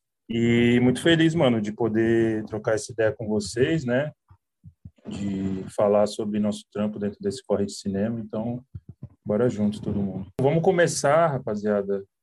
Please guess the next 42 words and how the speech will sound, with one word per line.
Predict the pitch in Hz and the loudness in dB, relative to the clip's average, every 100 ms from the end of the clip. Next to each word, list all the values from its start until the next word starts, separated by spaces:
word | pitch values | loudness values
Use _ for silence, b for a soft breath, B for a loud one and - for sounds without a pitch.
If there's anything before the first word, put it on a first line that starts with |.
| _ _ - | _ _ -10
Acho | 113 - | -10 -8
que | 117 | -6
vocês | 120 - 120 - | -4 0 -2 0
se | - | -2
apresentando, | 107 120 110 107 107 117 123 | 0 0 2 2 2 0 -2
fazer | 110 107 | -4 -4
uma | 110 | -2
breve | 110 110 | 0 0
apresentação | 104 104 107 104 101 107 104 | -2 -2 -2 -2 -4 -2 -2
aí | 98 | -2
vocês, | 95 - 113 120 | -8 -6 -6 -4
depois | 113 - 113 | -8 -8 -8
a | |
gente | 117 113 | -8 -10
estende | - - 107 104 | -10 -2 0 0
o, | 98 - | -6 -10
o | 101 | -8
diálogo. | 196 104 - 135 143 98 _ _ _ _ _ _ _ | 0 4 4 2 0 -6 _ _ _ _ _ _ _
Como | 117 131 | -2 2
eu | |
já | 127 | 2
falei | 131 127 120 120 | 2 2 2 2
anteriormente, | 120 113 120 113 113 123 | 0 0 -2 -2 -4 -6
eu | 123 | -6
vou | 113 117 | -6 -4
sempre | - 131 - | -2 -2 -4
chamar | - 131 117 117 120 123 - - - | 0 2 2 2 2 0 -4 -16 -8
por | 110 | -2
ordem | 107 107 107 | 0 2 0
alfabética | 107 104 95 107 - 104 | 0 -2 0 -2 -2 -8
que | |
eu | 104 | -8
pus | - 101 | -6 -4
aqui | 98 - | -4 -4
na | 190 190 | -6 -6
lista. | 190 208 214 | -6 -8 -6
Então, | 208 202 | -4 -2
Adler, | 196 196 196 196 _ _ _ _ _ - - - | 0 0 0 -2 _ _ _ _ _ -14 -12 -4
começa | 104 98 101 104 | -2 2 0 0
já | 98 101 | 2 2
aí, | 95 107 | 2 0
Adler. | 117 95 90 | 0 -2 -8